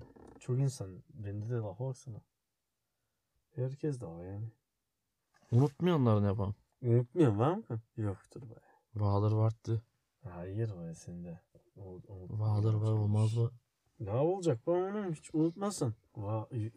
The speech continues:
Speaker 1: şey yoktur artık o. Vardır artık. Yaşamak
Speaker 2: Bir
Speaker 1: güzel be.
Speaker 2: salona giriyorlar artık, e, şey, sinema salonuna.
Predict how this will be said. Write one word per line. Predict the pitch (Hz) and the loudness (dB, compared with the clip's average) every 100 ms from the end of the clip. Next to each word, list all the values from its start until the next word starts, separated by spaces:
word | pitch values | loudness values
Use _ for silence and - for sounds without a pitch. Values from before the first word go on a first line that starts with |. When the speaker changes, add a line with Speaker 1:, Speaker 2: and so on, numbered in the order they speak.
| - - | -14 -14
Speaker 1:
şey | - 113 | -6 -2
yoktur | 113 131 - 139 | 0 -2 -6 -6
artık | 131 - 123 | -6 -8 -8
o. | 113 117 _ - | -6 -8 _ -16
Vardır | 101 92 90 95 | -12 -12 -12 -14
artık. | 90 - - 110 131 131 113 _ _ | -16 -18 -16 -14 -12 -16 -20 _ _
Yaşamak | 127 117 113 123 127 123 | -4 -2 -2 0 0 0
Speaker 2:
Bir | 123 | 2
Speaker 1:
güzel | 131 131 120 | 4 4 0
be. | 104 101 | -2 -4
Speaker 2:
salona | - - 131 113 123 | -6 2 4 6 6
giriyorlar | 135 151 135 101 101 104 | 4 2 4 4 4 2
artık, | 113 - 120 - _ _ 117 | 2 -2 -4 -4 _ _ -4
e, | 113 110 110 - - | -2 0 -2 -8 -12
şey, | - - 113 113 - _ _ _ _ _ _ _ _ | -8 0 2 2 -4 _ _ _ _ _ _ _ _
sinema | - - 110 117 | -16 0 2 2
salonuna. | 127 113 101 101 104 156 | 2 2 4 4 4 4